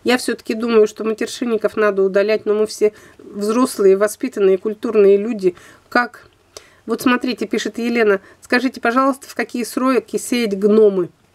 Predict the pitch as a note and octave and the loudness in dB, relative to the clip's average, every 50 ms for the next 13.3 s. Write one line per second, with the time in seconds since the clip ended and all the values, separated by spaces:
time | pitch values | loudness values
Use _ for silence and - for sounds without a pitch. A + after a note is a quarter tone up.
0 | _ - - - - - - - - B3 C4+ C#4 D#4 D4 - C4+ C4+ C4+ - D#4+ | _ -20 -20 -20 -20 -20 -16 -8 -2 0 0 0 0 0 0 0 -2 2 2 0
1 | E4+ D#4 - - _ - - A3 G#3+ A#3+ A#3+ - C4+ B3+ B3 A#3 A3+ A3+ G#3+ - | 0 0 -2 -14 _ -6 -4 -4 -2 -2 -2 -2 -2 -2 -2 0 0 0 0 0
2 | - A3 A#3 A#3+ A#3+ B3+ A3+ - C4 B3 B3+ A#3+ A#3 G#3+ - A#2 A2+ G#3 G#3+ A#3 | -2 -4 -4 -2 -2 -2 -2 0 0 0 2 2 0 0 -2 -4 -10 -8 -4 -2
3 | A#3 A#3+ A#3+ A#3+ B3 B3 C#4 C4 A#3 G#3 - - G3+ - - G3 G3 F#3 - - | 0 0 2 0 0 0 0 0 0 -2 -2 -2 -6 -6 -2 -2 -2 -2 -2 -6
4 | _ _ - - - - _ _ - A#3 C#4+ D4+ C4 C#4+ B3+ B3 B3 - - - | _ _ -20 -20 -20 -20 _ _ 0 2 2 4 4 2 0 0 -4 -4 -4 -4
5 | A#3+ B3 B3+ C4+ C4 C4 A3+ F#3+ F3+ F#3+ _ _ - - - - A#3 G#3+ - G#4+ | -4 0 2 2 2 2 2 -2 -2 -4 _ _ -20 -12 -8 -8 -6 2 4 4
6 | G#4+ G#4+ - D#4 E4+ D#4+ - C4+ - - C#4 C#4 C4+ A3+ A3 G3+ G#3+ A3 A3 G#3+ | 4 4 2 -4 -4 -4 -4 -10 -8 -4 -4 -4 -2 -4 -6 -6 -4 2 4 4
7 | G#3 G3+ F#3+ F3+ F3 _ _ _ _ _ _ - - C4 C4+ C4 D#4 D#4+ D4+ B3+ | 4 4 2 -4 -6 _ _ _ _ _ _ -4 -2 -2 -2 0 0 0 0 0
8 | A#3 G3+ - G#3+ G3 F#3+ F#3+ F3+ E3+ - - - E3 F3 _ _ - - - D4+ | -2 -4 -2 -2 -2 -2 -2 -4 -4 -6 -10 -16 -16 -16 _ _ -10 -2 2 2
9 | D4+ D4+ - C4 G#3+ G#3+ G#3 F#3+ F3 F3 F3+ F3+ F3 F3 F3 F3 F3 F3+ - - | 2 2 2 -2 0 2 2 0 0 2 2 2 2 2 0 -2 -4 -6 -4 0
10 | C4 C4+ C#4+ D4+ D#4 C4 B3+ A3 G#3 G#3 G3 F#3 F#3 F#3+ G3+ F#3+ F#3+ F#3 F3+ F#3 | 0 2 4 2 2 2 2 0 0 2 0 0 0 2 2 4 6 6 4 2
11 | F#3 - B3+ A#3 D4+ D4+ C#4+ C#4 - - - A3+ A3+ A3 G3+ G3 G#3+ A#3 C4 C4+ | 2 -2 0 2 2 2 0 -4 -8 -6 -4 -2 -2 -2 -2 -4 -2 0 0 0
12 | C4 A3+ G#3+ G3 G3+ G3 A3 G3+ G#3 G3 - G3 F#3+ G#3+ G#3+ - - A#3+ A3 G#3+ | 2 2 0 0 -2 -6 -6 -6 -6 -6 -8 -6 -4 -4 -4 -4 -4 -4 -4 -4
13 | F#3+ F#3 E3+ D#3+ E3+ | -4 -6 -10 -12 -12